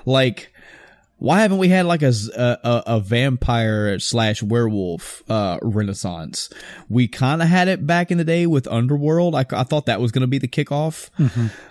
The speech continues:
Speaker 1: but it just kinda came and went. Imagine a survival game where it's humans trying to survive against actual fucking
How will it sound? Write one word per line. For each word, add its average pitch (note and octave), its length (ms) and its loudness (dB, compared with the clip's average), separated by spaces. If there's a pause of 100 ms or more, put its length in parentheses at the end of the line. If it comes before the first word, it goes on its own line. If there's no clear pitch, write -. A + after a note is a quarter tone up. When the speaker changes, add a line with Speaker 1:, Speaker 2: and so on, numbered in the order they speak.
Speaker 1:
but A#2 560 0 (300)
it B2+ 120 -2
just B2+ 240 -4
kinda E3 240 0
came D3 320 0
and C3 200 0
went. B2+ 420 -2 (300)
Imagine C#3 480 2
a D3 60 2
survival C3 600 2
game A2 360 2
where A#2 140 2
it's - 240 -4
humans C3+ 360 2
trying C3 200 -2
to A#2+ 80 -2
survive A#2+ 420 0
against A2+ 320 -2
actual A2+ 500 0
fucking A2+ 720 -2